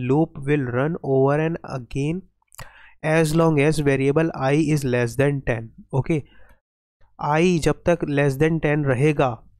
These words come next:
जब तक ये block of code एग्जीक्यूट होगा। इसका कहने का ये मतलब है कि while लूप में जब तक आपकी कंडीशन फॉल्स नहीं होगी ना, तब तक आपका कोड रन होता रहेगा,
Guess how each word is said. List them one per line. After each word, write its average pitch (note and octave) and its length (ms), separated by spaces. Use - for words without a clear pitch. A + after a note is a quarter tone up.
जब C#3+ 400
तक F3 200
ये D#3+ 220
block C3+ 300
of D3 240
code D3+ 200
एग्जीक्यूट C3 640
होगा। A#2 440
इसका D#3+ 400
कहने C3+ 380
का D3 100
ये C3+ 200
मतलब B2 380
है C3 380
कि E3 180
while B2 300
लूप B2+ 360
में B2 240
जब C3+ 360
तक F3 160
आपकी D3+ 280
कंडीशन C3 640
फॉल्स C#3 460
नहीं D#3 200
होगी A#2+ 240
ना, E3 160
तब C3+ 260
तक E3+ 180
आपका D3+ 580
कोड D3 320
रन B2+ 300
होता A#2 380
रहेगा, A2 600